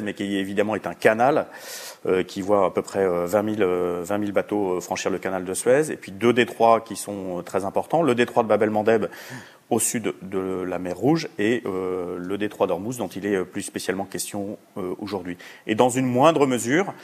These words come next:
on a le cap de Bonne-Espérance, euh, au sud de l'Afrique, euh, mais, euh,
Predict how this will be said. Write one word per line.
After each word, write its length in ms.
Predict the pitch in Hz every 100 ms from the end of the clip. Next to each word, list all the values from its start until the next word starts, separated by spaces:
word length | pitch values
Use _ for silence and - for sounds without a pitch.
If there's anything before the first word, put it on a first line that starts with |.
| - - - 117
on 100 | 113
a 140 | 120
le 140 | 120 127
cap 160 | 151
de 80 | 135
Bonne-Espérance, 640 | 120 113 - 110 127 131 -
euh, 280 | 104 98 95
au 80 | 113
sud 200 | - 117
de 100 | 107
l'Afrique, 420 | 98 - 175 - - - - - -
euh, 460 | 107 98 98 98 95
mais, 200 | 107 110
euh, 200 | 104